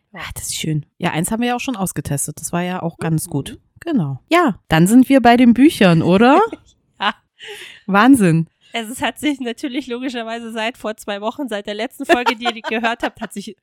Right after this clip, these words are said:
Speaker 1: absolut gar nichts geändert, was meinen Buchkonsum angeht. Stimmt nicht, ich hab Elternabend angefangen.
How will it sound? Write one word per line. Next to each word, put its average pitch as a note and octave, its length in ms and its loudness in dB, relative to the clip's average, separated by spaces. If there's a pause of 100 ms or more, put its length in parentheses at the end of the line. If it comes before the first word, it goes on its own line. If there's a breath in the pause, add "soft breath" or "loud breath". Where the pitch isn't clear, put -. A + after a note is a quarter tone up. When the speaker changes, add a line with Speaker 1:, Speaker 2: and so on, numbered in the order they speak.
(120)
Speaker 1:
absolut A3 480 -6 (160)
gar G#3 220 -6
nichts - 300 -12
geändert, A#3+ 360 -6
was G#3+ 180 -10
meinen G3+ 240 -10
Buchkonsum C#4 720 -8
angeht. D4+ 600 -8 (300 soft breath)
Stimmt - 380 -16
nicht, A#3+ 320 -12
ich - 180 -20
hab F3+ 320 -14
Elternabend D#3+ 640 -12
angefangen. G3+ 760 -12